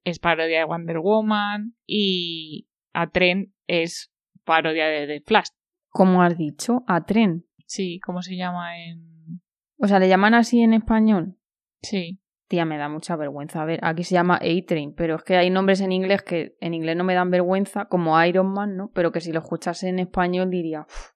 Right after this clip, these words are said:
Speaker 2: ¿por qué?". Entonces, ¿por qué
Speaker 1: Atren.
Speaker 2: no llaman a Superman Superhombre? Es que, ¿ves? Es que eso es lo que yo no entiendo.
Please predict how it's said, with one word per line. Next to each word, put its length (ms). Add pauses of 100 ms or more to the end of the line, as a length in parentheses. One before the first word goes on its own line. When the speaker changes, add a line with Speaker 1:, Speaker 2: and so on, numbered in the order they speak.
Speaker 2:
¿por 220
qué?". 220 (460)
Entonces, 300
¿por 120
qué 60
Speaker 1:
Atren. 60
Speaker 2:
no 60
llaman 300
a 60
Superman 500
Superhombre? 600
Es 100
que, 180
¿ves? 240
Es 100
que 100
eso 140
es 60
lo 120
que 120
yo 100
no 100
entiendo. 380